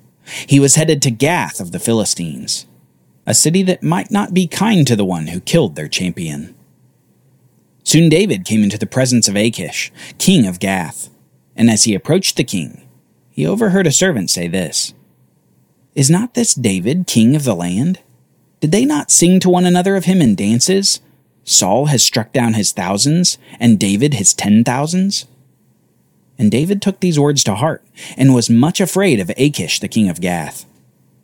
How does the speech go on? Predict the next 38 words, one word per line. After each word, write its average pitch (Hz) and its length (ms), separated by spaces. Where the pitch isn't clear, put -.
So 120 180
he 107 100
changed 170 400
his 156 140
behavior 147 480
before 156 360
them, 90 240
and 156 140
pretended 156 460
to 160 80
be 139 220
insane 151 560
in 170 100
their 117 140
hands, 156 640
and 123 160
made 110 200
marks 120 420
on 156 140
the 131 80
doors 131 280
of 104 100
the 104 60
gate, 135 320
and 131 140
let 131 160
his 113 180
spit - 400
run 117 360
down 104 240
his 95 180
beard. 101 480
Then 107 140
Achish 131 460
said 101 200
to 101 80
his 92 140
servants, 139 500